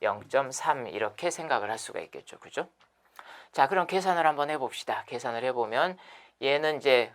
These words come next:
어떻게 되겠어요? 어, 삼점구 나누기 삼 하면 되죠. 삼점구. 얘는 삼점구 나누기 삼, 그러니까 얼마가 되겠어요? 일점삼 킬로그램, 그런 이야기가 되겠네요.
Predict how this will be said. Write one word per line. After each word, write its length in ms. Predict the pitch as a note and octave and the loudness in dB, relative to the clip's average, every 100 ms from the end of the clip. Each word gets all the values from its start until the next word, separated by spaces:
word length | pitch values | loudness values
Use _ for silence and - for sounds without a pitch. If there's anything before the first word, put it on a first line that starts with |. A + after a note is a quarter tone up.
| - | -4
어떻게 400 | - C#3 C#3 C3 | -2 -2 -2 0
되겠어요? 480 | A#2 A2 - G2+ E2 - - - - - | 0 0 0 -2 -2 -10 -20 -20 -20 -2
어, 280 | G#2+ G#2+ A#2 - - | 2 2 0 -12 -12
삼점구 600 | - G#3 A#3 G#3+ - E3 | -8 0 2 2 0 2
나누기 420 | C#3 A2+ B2+ C#3+ | 2 2 0 -2
삼 300 | C#3 E3 D3 | 0 0 0
하면 280 | C#3 D3 A2+ | -2 -2 -4
되죠. 240 | F2 E2+ | -6 -8
삼점구. 580 | - C3+ - B2 G2 F#2+ - _ - | -10 -12 -4 -4 -4 -14 -14 _ -12
얘는 360 | G2 A#2 C#3 | -8 -6 -6
삼점구 880 | D3 D3+ D#3 - D3+ B2+ - A#2 A#2 | -8 -12 -14 0 0 0 -6 -6 -4
나누기 500 | A2 F#2+ G2 G2+ C3+ C3+ | -4 -6 -6 -6 -6 -6
삼, 340 | - B2 A2 | -4 -6 -6
그러니까 380 | G#2+ G#2+ G#2 G#2 | -4 -4 0 -2
얼마가 360 | F#2+ G#2 G#2+ | 0 2 2
되겠어요? 460 | G2+ G2 F2 D3 E3+ - - - | 2 -2 -4 -2 -2 -4 -20 -10
일점삼 680 | G#2 G2+ - D3 - E3+ E3+ | -10 -4 0 0 0 -8 -6
킬로그램, 640 | E3+ D#3 C3 A#2+ B2 A#2+ | -6 -4 0 2 2 2
그런 300 | A2 G2+ G2+ | -2 -2 -2
이야기가 240 | F2+ F#2 | -4 -4
되겠네요. 400 | A2+ F#2+ D#2 B1+ | -4 -4 -10 -16